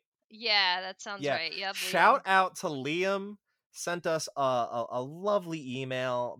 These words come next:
Speaker 2: Really, really made my day when, when Delilah
Speaker 1: Yeah.
Speaker 2: shared that with us. Um,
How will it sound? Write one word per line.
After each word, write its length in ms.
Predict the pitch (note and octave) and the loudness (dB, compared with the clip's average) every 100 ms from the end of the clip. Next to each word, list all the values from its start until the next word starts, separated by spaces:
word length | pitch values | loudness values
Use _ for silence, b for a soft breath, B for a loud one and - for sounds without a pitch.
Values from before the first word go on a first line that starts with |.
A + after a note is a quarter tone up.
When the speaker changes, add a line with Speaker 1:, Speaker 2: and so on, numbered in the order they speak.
| C3 | -6
Speaker 2:
Really, 400 | F3 F3 E3 D#3 | -4 -2 -4 -6
really 480 | C#3 D3 D3 C#3 B2 | -4 -2 -2 -4 -4
made 300 | B2 C3+ B2+ | -4 -4 -2
my 160 | B2 | -4
day 320 | A#2+ A#2 A#2+ | -2 -2 -2
when, 280 | A#2 A#2 A#2 A2 | -4 -6 -8 -12
when 120 | A#2+ | -10
Delilah 360 | A2+ A2 A2+ A2 | -6 -4 -4 -6
Speaker 1:
Yeah. 80 | |
Speaker 2:
shared 180 | A#2 G#2+ | -8 -8
that 120 | A2 G2+ | -8 -8
with 160 | A2 | -8
us. 340 | G#2+ G#2+ - - _ _ _ _ _ - | -8 -10 -14 -20 _ _ _ _ _ -10
Um, 580 | G#2+ G2 G2 G2 F#2+ | -6 -6 -8 -12 -16